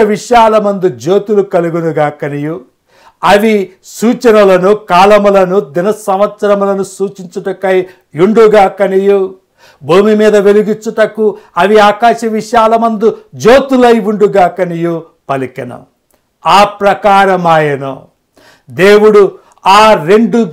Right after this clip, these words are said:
గొప్ప జ్యోతులను, అనగా పగటిని ఏలుటకు పెద్ద జ్యోతిని, రాత్రిని ఏలుటకు చిన్న జ్యోతిని, నక్షత్రములను చేసెను. భూమి మీద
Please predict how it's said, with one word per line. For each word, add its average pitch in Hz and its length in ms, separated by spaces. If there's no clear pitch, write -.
గొప్ప 220 260
జ్యోతులను, 233 640
అనగా 220 420
పగటిని 226 480
ఏలుటకు 233 500
పెద్ద 190 240
జ్యోతిని, 214 500
రాత్రిని 240 680
ఏలుటకు 226 480
చిన్న 208 220
జ్యోతిని, 190 520
నక్షత్రములను 214 1160
చేసెను. 143 540
భూమి 190 440
మీద 202 140